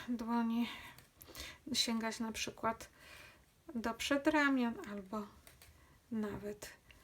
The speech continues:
do łokcia. Wszystko zależy od tego, jakie nam się podobają, ile mamy też wełenki, co chcemy osiągnąć. I znowu czwarty rząd,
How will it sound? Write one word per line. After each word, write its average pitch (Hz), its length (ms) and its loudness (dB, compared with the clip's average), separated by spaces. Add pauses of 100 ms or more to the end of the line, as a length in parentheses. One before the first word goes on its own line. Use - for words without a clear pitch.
(280)
do 254 160 6
łokcia. 269 640 4 (340)
Wszystko - 360 2
zależy 226 600 0
od - 200 -14
tego, 214 440 -8 (340)
jakie - 200 -4
nam - 200 12
się - 140 0
podobają, 254 800 4 (2000)
ile 196 200 -6
mamy 196 300 -8
też 285 200 0
wełenki, 320 720 6 (1200)
co 339 140 6
chcemy 208 340 -4
osiągnąć. 262 840 -2
I 320 120 4
znowu 226 420 -2 (260)
czwarty - 500 -6
rząd, 277 380 4